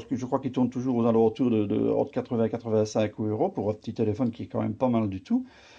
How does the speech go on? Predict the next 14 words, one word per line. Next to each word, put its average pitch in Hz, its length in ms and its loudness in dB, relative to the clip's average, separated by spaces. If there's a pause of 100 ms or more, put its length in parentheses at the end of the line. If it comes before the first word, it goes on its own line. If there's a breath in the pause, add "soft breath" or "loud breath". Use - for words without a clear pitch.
(200 loud breath)
qui 110 200 2
est 107 80 4
bien, 104 320 4
qui 101 160 -4
a - 20 -2
des 95 120 -2
bonnes 101 180 -4
petites 104 240 -10
spé-, 101 420 -8
euh, 113 80 -2
spécifications, 107 880 -6
j'y 135 140 -6
arriverai. 104 240 -2 (720 loud breath)
Euh, 135 440 6